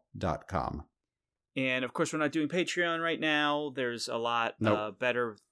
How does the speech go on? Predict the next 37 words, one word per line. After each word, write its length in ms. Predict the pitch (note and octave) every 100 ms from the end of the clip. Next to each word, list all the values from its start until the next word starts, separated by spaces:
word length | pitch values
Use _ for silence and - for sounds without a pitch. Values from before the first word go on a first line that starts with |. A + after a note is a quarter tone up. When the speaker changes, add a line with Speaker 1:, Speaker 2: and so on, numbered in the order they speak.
| -
Speaker 2:
things 360 | C3 B2 B2 -
to 120 | -
do 440 | G#2+ B2 B2 A#2+
with 260 | A#2 A2 -
your 100 | G2+
money. 440 | G#2+ A#2 A#2+ A#2+
There's 300 | A#2 A2 G#2+
not 220 | A#2 G#2+ G#2
been 120 | A2
a 40 |
second 340 | G#2+ A2+ G#2+ G2+
stimulus 480 | - B2 B2 B2 -
check, 360 | - B2 A#2
so 380 | - A#2 G#2+ G2+
I 60 | G#2+
know 160 | G#2+ G#2
a 20 |
lot 220 | G#2+ G#2
of 60 | G2+
people 480 | A2+ G#2+ A2+ G2+ _ _ _ _ _ _
were 160 | - B2
going 320 | A#2 A2+ G#2+
to 120 | - A2+
give 360 | A#2+ A2+ G#2
all 360 | - B2+ C3+ C3
of 240 | A#2 G2
that 380 | A2+ G#2 G#2 -
to 180 | - G#2+ -
us, 560 | C#3 C#3 C3 - - -
and, 560 | A2+ G#2+ G#2 G2+ G2 - -
you 300 | F#2+ G#2+ A#2+
know, 300 | A2 G2+ G#2+
we're 260 | A#2+ D#3 D#3+
still 280 | - - F3+
holding 260 | F3 E3 D3+
out 140 | C3+
hope. 320 | B2+ A#2 B2